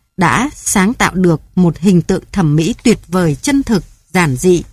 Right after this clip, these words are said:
tự nhiên, thấm đẫm chất dân tộc, rất gần gũi, sống mãi trong không gian và thời gian. Trần Tế Sương tạc riêng hình ảnh vợ mình. Khi nhìn ngắm, chúng ta thấy rung rinh,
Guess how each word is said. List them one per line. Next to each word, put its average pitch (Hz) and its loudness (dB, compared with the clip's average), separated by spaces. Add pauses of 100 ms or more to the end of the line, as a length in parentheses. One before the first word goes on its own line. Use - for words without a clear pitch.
(120)
tự 220 0
nhiên, 254 2 (420)
thấm 208 4
đẫm 208 -2
chất - -2 (140)
dân 277 2
tộc, 196 -4 (360)
rất 349 0
gần 175 0
gũi, 175 -2 (360)
sống 196 2
mãi 262 -2
trong 247 0
không 247 -2
gian 240 0
và 220 -4
thời 156 0
gian. 214 0 (1800)
Trần 180 2
Tế 165 0
Sương 226 0 (200)
tạc 180 0
riêng 269 2
hình 208 2
ảnh 147 0
vợ 143 -2
mình. 160 4 (600)
Khi 311 4
nhìn 214 4
ngắm, 175 0 (160)
chúng 226 4
ta 254 -2
thấy 226 0
rung 262 2
rinh, 262 2